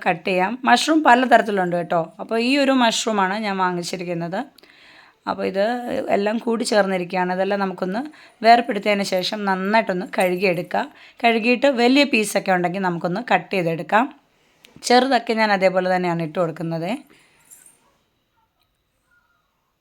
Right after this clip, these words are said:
അപ്പോൾ ഇത് ഇതേപോലെ എല്ലാം നന്നായിട്ടൊന്ന് വൃത്തിയാക്കി കഴുകി അരിഞ്ഞ് വെച്ചിട്ടുണ്ട്. ഇനി നമുക്ക് വലിയൊരു കടായി എടുക്കാം. അതിലേക്ക് ഓയിൽ ഒഴിച്ച് കൊടുക്കുക. ഒരു ഒന്നര ടേബിൾ സ്പൂൺ ഓയിൽ ഒഴിച്ച് കൊടുത്തിട്ടുണ്ട്.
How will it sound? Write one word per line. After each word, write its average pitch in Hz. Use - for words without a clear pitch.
അപ്പോൾ 202
ഇത് 196
ഇതേപോലെ 185
എല്ലാം 180
നന്നായിട്ടൊന്ന് 175
വൃത്തിയാക്കി 180
കഴുകി 185
അരിഞ്ഞ് 190
വെച്ചിട്ടുണ്ട്. 165
ഇനി 269
നമുക്ക് 254
വലിയൊരു 220
കടായി 185
എടുക്കാം. 196
അതിലേക്ക് 226
ഓയിൽ 220
ഒഴിച്ച് 175
കൊടുക്കുക. 175
ഒരു 202
ഒന്നര 220
ടേബിൾ 185
സ്പൂൺ 214
ഓയിൽ 175
ഒഴിച്ച് 170
കൊടുത്തിട്ടുണ്ട്. 170